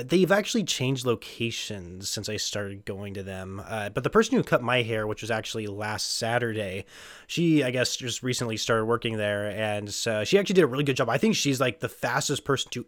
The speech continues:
ever cut my hair. Like, I was out th-, I got, I felt like ten minutes I was in there. It was, like, cra-, so fast.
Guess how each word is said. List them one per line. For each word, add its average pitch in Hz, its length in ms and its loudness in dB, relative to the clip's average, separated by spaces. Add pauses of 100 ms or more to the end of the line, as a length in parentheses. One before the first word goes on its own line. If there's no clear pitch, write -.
ever 151 260 6
cut 127 220 -2
my 113 140 -2
hair. 107 340 -4 (320)
Like, 135 220 2 (160)
I 160 100 4
was 180 160 8
out 135 180 6
th-, - 140 -12
I 131 100 -4
got, 123 160 -2
I 120 40 2
felt 165 180 2
like 151 140 0
ten 170 220 4
minutes 135 260 2
I 110 60 2
was 107 120 -2
in 104 120 -8
there. 95 160 -10
It 131 60 -2
was, 139 120 4
like, 147 120 2
cra-, 160 200 0
so 185 180 2
fast. - 480 -6